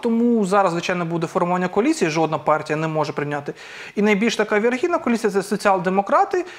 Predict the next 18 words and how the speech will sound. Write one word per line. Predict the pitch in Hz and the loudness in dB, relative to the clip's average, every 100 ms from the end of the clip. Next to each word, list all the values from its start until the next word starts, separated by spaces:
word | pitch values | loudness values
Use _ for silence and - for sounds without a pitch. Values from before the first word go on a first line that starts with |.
| - | -8
вільні | 196 185 285 330 330 | -2 2 2 2 0
демократи | 302 320 330 320 311 311 277 - | 0 2 0 2 2 2 -2 -4
і | 233 269 285 - | 0 2 0 2
партія | 208 214 220 196 | 0 2 0 0
зелених. | 175 202 170 131 - 190 | 2 2 2 -2 -8 -8
Для | 160 202 | -2 0
України, | 262 - 285 381 440 339 294 - - - - | 0 0 2 2 2 0 -2 -4 -18 -14 -2
е, | 196 - - | 0 0 -10
фактично, | - - 233 359 370 294 226 - - | -16 -2 -2 0 -2 -2 -4 -6 -20
курс | - 262 240 - | -4 0 0 0
Берліну | 180 208 277 440 254 | 2 4 2 2 0
щодо | - 196 180 | 2 0 2
України, | 180 170 165 160 165 | 0 2 0 2 0
вон-, | 185 262 | 0 0
він | 202 285 | 2 2
не | 269 | 2
зміниться. | 214 170 143 139 | 2 2 0 -6
Тобто, | 156 160 - | -4 -2 0